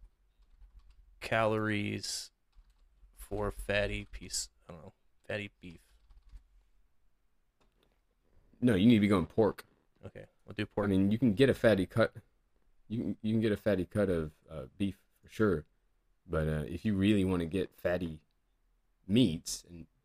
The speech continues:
Speaker 2: for your ketosis, then pork is definitely the way to go. Um,
Speaker 1: Pork? Oh, pork fat. That's not what I want. But, but
Speaker 2: Yeah,
Speaker 1: pork,
Speaker 2: but you can
Speaker 1: pork
Speaker 2: have that.
Speaker 1: fat
Speaker 2: You
Speaker 1: is
Speaker 2: can
Speaker 1: the right ratio. That's nineteen grams of fat and then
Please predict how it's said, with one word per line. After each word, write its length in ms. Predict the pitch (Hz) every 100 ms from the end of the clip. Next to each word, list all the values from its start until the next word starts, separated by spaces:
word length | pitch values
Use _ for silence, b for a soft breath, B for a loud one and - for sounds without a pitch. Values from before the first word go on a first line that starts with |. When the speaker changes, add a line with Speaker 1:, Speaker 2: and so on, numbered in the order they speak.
| _
Speaker 2:
for 80 | 92
your 220 | 82 78 -
ketosis, 400 | 78 92 90 76 -
then 180 | 71 69
pork 200 | - 95 76
is 100 | 71
definitely 380 | 78 - 67
the 60 | 73
way 80 | 73
to 80 | 71
go. 260 | 82 76 - _ _ _ _ _ _ _ _ _ _ _
Um, 380 | 80 76 71 71 - _ _ _
Speaker 1:
Pork? 360 | - 139 170 180 117
Oh, 120 | 104 -
pork 200 | 123 - -
fat. 260 | 110 101 - _ _ _ -
That's 140 | -
not 80 | -
what 100 | _
I 160 | _ _
want. 100 | 104 _ _ _ _ _ _ _ - - _ _ 127
But, 180 | 127
but 220 | 139 123 - - -
Speaker 2:
Yeah, 100 | 185
Speaker 1:
pork, 140 | 165
Speaker 2:
but 40 | 143
you 40 |
can 100 | 151
Speaker 1:
pork 120 | 160 151
Speaker 2:
have 140 | 156
that. 280 | 151 139 -
Speaker 1:
fat 20 | -
Speaker 2:
You 160 | 123 127
Speaker 1:
is 200 | 143 123
Speaker 2:
can 80 | - -
Speaker 1:
the 80 |
right 220 | 113 117 95
ratio. 480 | 113 - 92 71 - _ _ _ _ _ 113
That's 260 | 113 - 120
nineteen 400 | 123 - 120 110
grams 360 | 113 113 107
of 80 | 107
fat 380 | - 117 113 -
and 140 | 107 104
then 240 | 101